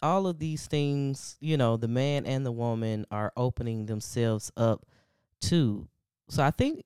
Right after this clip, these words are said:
that people should, and younger adults, if you're listening to this podcast,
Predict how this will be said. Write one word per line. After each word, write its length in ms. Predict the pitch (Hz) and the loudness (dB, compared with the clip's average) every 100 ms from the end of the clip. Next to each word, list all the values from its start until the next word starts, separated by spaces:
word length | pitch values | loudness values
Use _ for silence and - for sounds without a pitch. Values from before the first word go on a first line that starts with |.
| - | -2
that 240 | 139 127 | -2 2
people 380 | - 208 - 147 | 2 2 -2 -4
should, 500 | - - 139 131 127 - _ _ _ _ _ _ _ _ _ _ _ - | -4 -2 -2 0 -2 -8 _ _ _ _ _ _ _ _ _ _ _ -4
and 240 | 127 123 | -2 2
younger 360 | 139 175 143 131 | 2 2 0 -2
adults, 520 | 123 120 117 113 113 123 | -2 -2 0 0 0 -4
if 140 | 113 | -4
you're 120 | 117 | -4
listening 480 | 113 135 - 156 147 | -2 -2 -2 -4 -6
to 180 | - 147 | -4 -4
this 300 | 123 123 - | -2 -4 -2
podcast, 840 | - 120 98 87 95 76 76 - | -2 0 0 -2 -6 -4 -8 -12